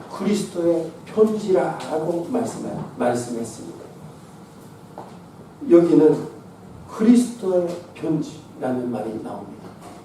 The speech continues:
이 말이 참 은혜스러운 말입니다. 그 은혜를 함께 받아보자 합니다. 너희는 그리스도의 편지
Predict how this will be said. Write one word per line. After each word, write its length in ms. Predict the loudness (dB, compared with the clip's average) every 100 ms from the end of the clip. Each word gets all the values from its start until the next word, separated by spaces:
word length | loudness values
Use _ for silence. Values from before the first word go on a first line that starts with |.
| -20 -20 -6
이 180 | 2 6
말이 380 | 8 8 6 2
참 480 | 0 2 0 -4 -12 -16 -18 -18 -6 2
은혜스러운 580 | 8 8 6 2 2
말입니다. 300 | 0 -2 -8 -14 -20 -20 -20 -20 -20 -20 -20 -2
그 240 | 6 10
은혜를 320 | 12 10 8 0
함께 420 | -2 -2 0 -2 -2
받아보자 500 | -6 -4 -4 -6 -8
합니다. 280 | -14 -16 -16 -18 -18 -20 -20 -20 -20 -20 -20 -20 -20 -20 -20 -20 -20 -20 -20 -20 -20 -20 -20 0
너희는 560 | 10 10 12 8 6 4
그리스도의 600 | 6 6 6 8 6 6
편지 420 | 0 -4 -4 -10